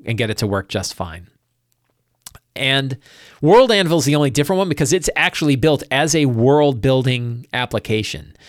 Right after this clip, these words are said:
which means it has a smaller user base and probably a smaller development budget. So it's a little, a little sharper around the edges than, than I think the, the, these bigger tools that support lots of things have.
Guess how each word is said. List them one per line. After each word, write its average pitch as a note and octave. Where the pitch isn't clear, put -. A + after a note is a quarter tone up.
which C#3
means D#3
it D#3+
has D3+
a C#3
smaller G3+
user D#3+
base F#2
and A#2+
probably E3
a C#3
smaller C#3
development A2
budget. F2
So B2
it's A2+
a B2
little, D3
a B2
little D#3
sharper C#3
around A2+
the A2
edges F#2
than, G2
than G2+
I G2
think G#2
the, G2
the, G#2
these G#2
bigger G#2
tools G2
that G2
support G2+
lots F#2+
of F#2+
things F#2
have. E2+